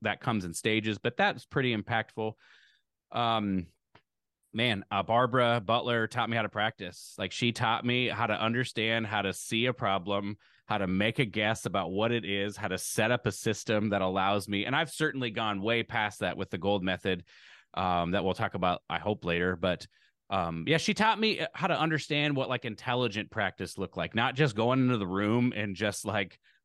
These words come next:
throwing paint at the wall and seeing what's happening, but deliberately trying to design, like, "I'm gonna get this done. Here's my goal." And then also, interestingly about Barbara, she has so much success doing the thing that I wanted to do, which was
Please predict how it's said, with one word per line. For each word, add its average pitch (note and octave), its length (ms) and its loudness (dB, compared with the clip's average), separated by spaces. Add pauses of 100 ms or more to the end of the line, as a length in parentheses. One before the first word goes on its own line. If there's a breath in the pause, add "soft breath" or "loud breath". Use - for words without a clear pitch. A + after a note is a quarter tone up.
(200)
throwing A#2+ 340 4
paint A2 240 -2
at A#2 80 -4
the - 80 0
wall B2 320 2
and G#2 100 -2
seeing A#2 240 -2
what's G#2 160 -6
happening, B2 440 2
but A2+ 160 -2
deliberately B2 880 2
trying B2 340 -2
to B2 120 -8
design, G2+ 560 0
like, F2+ 280 0 (300 loud breath)
"I'm G#2 180 -2
gonna F#2+ 220 0
get F2+ 200 -2
this C3 200 2
done. A#2 240 2
Here's A2 260 0
my G#2+ 160 0
goal." F#2+ 400 2 (440 soft breath)
And E3 100 2
then F3 180 2
also, A#3+ 520 4 (180)
interestingly A#3 600 0
about D#3 260 2
Barbara, C3 440 0
she D#3+ 160 -4
has D#3+ 180 -2
so D#3 200 0
much G3 280 -4
success C3 480 0
doing A2+ 300 2
the A#2+ 60 0
thing A2 280 -2
that G#2+ 100 -2
I G2 80 2
wanted F#2+ 440 0
to F#2+ 100 -6
do, F2+ 280 2
which E2+ 240 -2
was F#2 240 -4